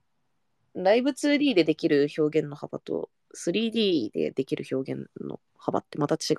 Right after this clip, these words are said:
うと思うので、ね、いろいろやりたいことはありますよね。うん。あ、いや、インターネット、エンジェルちゃんと投稿できてよかったな。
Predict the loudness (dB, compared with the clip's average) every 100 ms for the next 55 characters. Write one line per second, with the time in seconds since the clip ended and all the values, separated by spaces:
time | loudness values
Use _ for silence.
0 | 6 4 -2 -8 -12 -12 -12 -12 _ _
1 | _ _ _ -20 -20 -20 _ -4 0 4
2 | 6 6 6 6 4 4 0 2 2 -2
3 | -12 -10 -4 0 0 -2 _ _ _ _
4 | -14 -12 -14 -16 -20 _ _ _ -20 _
5 | _ _ _ _ -20 _ _ _ -20 -20
6 | -20 -20 -20 -20 -20 -10 -2 0 0 -8
7 | -12 -20 -8 -6 -6 -10 -12 -6 -6 -4
8 | -4 -4 -6 _ 8 8 8 -2 -8 -4
9 | -4 -2 -4 -6 -2 0 6 4 6 6
10 | 6 4 0 0 -8 -12